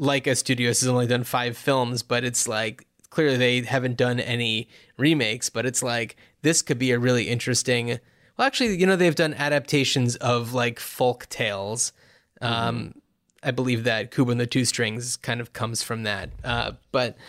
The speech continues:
Speaker 1: I think that
Speaker 2: Mm.
Speaker 1: that would be a good opportunity to kind of build the world. And they do some really creepy stuff. Well, actually, Coraline is an adaptation from a book, so it's like, there are no rules.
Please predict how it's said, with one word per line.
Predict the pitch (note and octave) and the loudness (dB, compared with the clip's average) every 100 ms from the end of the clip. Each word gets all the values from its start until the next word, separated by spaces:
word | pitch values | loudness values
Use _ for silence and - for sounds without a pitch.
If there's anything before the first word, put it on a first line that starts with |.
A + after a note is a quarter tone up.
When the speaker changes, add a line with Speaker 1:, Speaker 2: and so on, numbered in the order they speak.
| - - _ | -20 -20 _
Speaker 1:
I | C#3 | -2
think | D3+ D#3+ E3+ | 2 0 2
that | B2+ C3 G2+ | 0 0 -2
Speaker 2:
Mm. | F2+ F2 - | -8 -14 -12
Speaker 1:
that | C3 C#3 D3 | -2 0 2
would | C3 | 4
be | C#3 | 2
a | |
good | B2 C3 | 4 2
opportunity | B2 B2+ B2 - B2 A#2+ A#2 | 2 0 -2 0 0 -2 -2
to | - | -4
kind | A2+ B2 | -2 0
of | A#2+ A2+ A2 | 0 -4 0
build | B2+ B2 B2+ | 4 4 2
the | A#2+ B2 | 2 2
world. | A#2 B2+ A#2+ A2 A2 | 2 2 2 0 -2
And | B2+ B2+ | -2 2
they | F3+ | 2
do | A3 B3 | 4 2
some | - G3 | 4 2
really | F#3 G3 E3 | 2 0 -2
creepy | - - E3 E3+ D#3 | -10 -2 -2 0 0
stuff. | - D3 C#3 - - | 2 2 0 -16 -4
Well, | A#3 | -2
actually, | A#3+ G#3 | 0 0
Coraline | - A#3 C#3+ A#2+ | 2 2 2 2
is | A#2+ | 0
an | B2 | 0
adaptation | B2 A#2+ - B2+ B2 | 0 0 0 0 0
from | - A#2 | -6 -10
a | |
book, | A2+ D#3 B2+ - | 0 0 0 0
so | - A2+ | 0 0
it's | A2 | -2
like, | B2 A#2 - - - - _ _ B2 | -2 -4 -6 -20 -20 -20 _ _ 2
there | B2+ | 4
are | C3+ D3 | 4 4
no | B2 | 4
rules. | B2+ D3 A#2+ A#2+ - | 6 4 4 0 -4